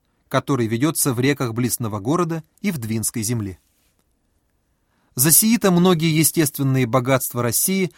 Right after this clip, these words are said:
Европа и Азия платили ей отчасти своими изделиями, отчасти и свойственными их климатом дарами природы. Означим здесь цену некоторых вещей, привозимых тогда в Архангельск на кораблях лондонских,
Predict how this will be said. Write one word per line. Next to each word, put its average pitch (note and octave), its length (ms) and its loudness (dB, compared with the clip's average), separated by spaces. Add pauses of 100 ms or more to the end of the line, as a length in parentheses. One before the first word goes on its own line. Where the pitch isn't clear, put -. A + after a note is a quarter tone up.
(200)
Европа D#3 480 2
и B2 220 -4
Азия D#3+ 460 0
платили D3+ 560 0
ей C#3+ 200 4
отчасти C3+ 560 -4
своими A#2+ 460 -2
изделиями, E3+ 720 0 (320)
отчасти A3+ 460 0
и A3 140 -6
свойственными F3 680 2
их E3+ 260 -4
климатом E3 520 0
дарами A#2+ 340 0
природы. G#2+ 520 -4 (960)
Означим G3 420 2
здесь F3+ 220 2
цену D3+ 340 2
некоторых C3 520 -2
вещей, F#3 460 -4 (340)
привозимых F3+ 520 2
тогда C#3+ 320 2
в A#2+ 60 2
Архангельск D#3+ 580 -2
на C#3 120 0
кораблях B2+ 540 -2
лондонских, D#3+ 720 0